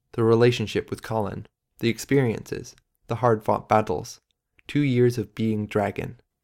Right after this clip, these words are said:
"Who?" Dragon called out. She was tearing into a wall panel, creating an access point.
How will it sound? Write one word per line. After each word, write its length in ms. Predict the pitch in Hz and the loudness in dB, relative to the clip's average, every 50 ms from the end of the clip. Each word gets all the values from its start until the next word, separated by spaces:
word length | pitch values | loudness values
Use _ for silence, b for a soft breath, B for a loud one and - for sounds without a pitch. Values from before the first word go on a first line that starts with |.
| _ _ _ _ | _ _ _ _
"Who?" 420 | - 226 254 220 139 98 101 - _ _ _ _ _ _ _ _ _ | 4 6 6 8 6 4 2 -6 _ _ _ _ _ _ _ _ _
Dragon 300 | - 110 107 101 104 98 | 4 4 4 4 2 -2
called 240 | - 101 98 98 95 | 0 0 0 2 0
out. 240 | 90 92 - - _ _ _ _ _ _ _ _ _ _ _ | -2 -4 -6 -10 _ _ _ _ _ _ _ _ _ _ _
She 160 | - - 135 | -6 0 2
was 100 | 143 131 | 2 2
tearing 320 | - - 160 147 123 107 101 | 2 2 2 4 4 2 0
into 220 | 98 98 - 104 | -2 -2 0 0
a 80 | 98 98 | 0 2
wall 220 | 104 110 110 107 | 4 4 4 2
panel, 420 | - 104 92 87 87 - - - _ - | 2 -2 -4 -6 -6 -8 -14 -20 _ -4
creating 340 | - 120 113 107 107 104 101 | 0 2 2 4 2 0 -2
an 80 | 98 95 | -2 -4
access 340 | 92 95 - - - 87 | -4 -6 -6 -6 -6 -6
point. 340 | - - 95 98 98 - - | -4 -6 -6 -6 -6 -10 -18